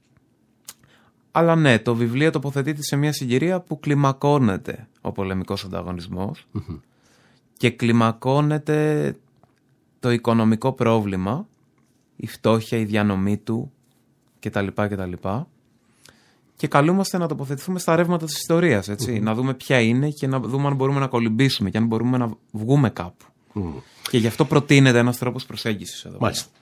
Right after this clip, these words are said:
Speaker 1: πέρα.
Speaker 2: Ε, απλά να διευκρινίσουμε λίγο πάνω σ-, πάνω σ-, αυτό το ζήτημα, ε, του τι σημαίνει προετοιμασία για να.
Speaker 1: Μμμ.
Speaker 2: Προετοιμασία για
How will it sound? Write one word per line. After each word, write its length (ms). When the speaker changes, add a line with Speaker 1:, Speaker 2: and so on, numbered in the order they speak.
Speaker 1:
πέρα. 180
Speaker 2:
Ε, 140
απλά 320
να 120
διευκρινίσουμε 760
λίγο 320
πάνω 400
σ-, 260
πάνω 320
σ-, 100
αυτό 240
το 120
ζήτημα, 540
ε, 280
του 300
τι 120
σημαίνει 460
προετοιμασία 760
για 300
να. 280
Speaker 1:
Μμμ. 300
Speaker 2:
Προετοιμασία 460
για 320